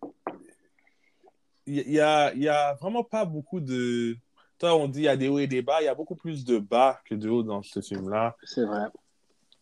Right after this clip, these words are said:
Speaker 1: Euh, les dialogues, écoute, des fois, comme, comme, comme tu as dit plus tôt, ça a l'air forcé, c'est awkward, euh, pas vraiment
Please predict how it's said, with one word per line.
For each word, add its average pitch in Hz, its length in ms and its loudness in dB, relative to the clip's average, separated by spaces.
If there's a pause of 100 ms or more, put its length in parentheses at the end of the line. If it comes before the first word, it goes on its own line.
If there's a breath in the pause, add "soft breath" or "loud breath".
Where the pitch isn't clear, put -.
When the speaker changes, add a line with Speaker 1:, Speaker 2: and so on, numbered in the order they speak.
(160)
Speaker 1:
Euh, 98 480 2
les 101 160 4
dialogues, 113 540 8
écoute, 98 340 -6 (220)
des 101 220 -2
fois, 113 280 6
comme, 107 280 -4 (320)
comme, 95 220 -14 (540)
comme 139 240 6
tu - 180 2
as 117 140 8
dit 117 240 -4
plus 117 220 -6
tôt, 131 320 -2 (420 soft breath)
ça 117 180 0
a 113 60 4
l'air 120 260 0
forcé, 135 600 -4
c'est 110 400 -6
awkward, 120 640 0 (880)
euh, 107 600 -2
pas 147 180 6
vraiment 120 720 0